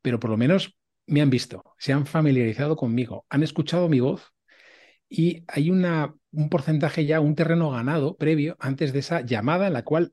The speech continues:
esa voz ya es reconocible, porque ya la has escuchado antes y le puedes contar algo diferente a lo que le has contado en ese vídeo". Entonces, eh, yo empecé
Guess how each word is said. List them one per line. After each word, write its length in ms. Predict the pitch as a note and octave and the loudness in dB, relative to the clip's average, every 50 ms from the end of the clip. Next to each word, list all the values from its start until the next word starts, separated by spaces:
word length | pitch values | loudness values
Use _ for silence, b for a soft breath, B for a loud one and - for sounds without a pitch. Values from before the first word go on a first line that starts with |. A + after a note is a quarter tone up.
| _ - | _ -6
esa 280 | D#3 D3+ - - D#3+ | -6 -4 -4 -4 -2
voz 240 | C#3+ E3 F3 D#3+ C#3+ | 0 2 2 2 2
ya 180 | C3 C#3+ D3+ E3+ | 2 2 2 0
es 120 | E3 D#3+ | -2 -4
reconocible, 800 | E3 E3 D3 - C#3 A#2 A2 - - F#3 G#3+ G3+ - - - - _ | -4 -4 -4 -4 -6 -8 -8 -6 -4 -2 -2 -2 -4 -8 -10 -10 _
porque 260 | - A2+ - - G#2+ | -8 -6 -6 -4 -4
ya 120 | A2+ D3 | -2 -2
la 60 | E3 D#3 | -2 -2
has 80 | - D#3+ | -2 -4
escuchado 480 | C3+ - - B2 - - F3 F3+ E3 | -4 -4 -4 -4 -2 0 2 4 4
antes 440 | C#3+ C#3 C#3 C3+ G3+ A3+ - - - B B B B B B B B B B - | 4 2 2 0 -2 -6 -8 -10 -20 B B B B B B B B B B 0
y 100 | - D3 | 2 4
le 80 | C#3+ D3 | 4 6
puedes 280 | D3+ D3 E3+ E3 - | 6 6 4 4 2
contar 340 | - D3+ C3+ B2+ B2+ B2+ A2+ | 2 0 0 2 2 2 0
algo 360 | A#2 A#2 A2+ G2 F#2 F2 - _ _ _ - | 2 0 0 -2 -6 -10 -14 _ _ _ -2
diferente 500 | C#3 C#3 A#2 - C#3 B2+ C#3 D3+ D#3 F#3 | 0 0 0 2 2 2 4 4 4 2
a 40 | D#3 | 2
lo 80 | C3 | 0
que 100 | - B2+ | 0 -2
le 60 | A#2+ | -4
has 80 | A#2 - | -4 -6
contado 280 | - A2+ G#2+ G#2 A2+ G#2+ | -8 -10 -8 -6 -6 -4
en 60 | G#2+ G#2 | -4 -6
ese 140 | - A2 | -6 -8
vídeo". 340 | G2 G2+ G2 - F2+ F#2+ G2+ - _ _ _ _ | -8 -6 -6 -8 -8 -12 -14 -18 _ _ _ _
Entonces, 520 | - B2+ A2+ C3+ B2+ G2+ G#2+ G2 - - - b b b b b b b b b b b b _ - | -2 0 2 2 2 2 0 -2 -4 -6 -12 b b b b b b b b b b b b _ 0
eh, 920 | - C3 B2 A#2+ A#2+ A#2+ A#2 A#2 A#2 A#2 A#2 A2+ A2+ A2+ A2+ A2 A2+ A#2+ - _ _ - | 2 4 4 6 6 6 4 4 4 4 2 2 0 0 0 -2 -4 -6 -8 _ _ 0
yo 180 | D#3 D3 D#3 | 4 4 4
empecé 540 | E3+ F3+ G3+ - - F3+ F#3 G3+ G#3+ - - | 6 4 2 0 2 2 2 2 2 -2 -8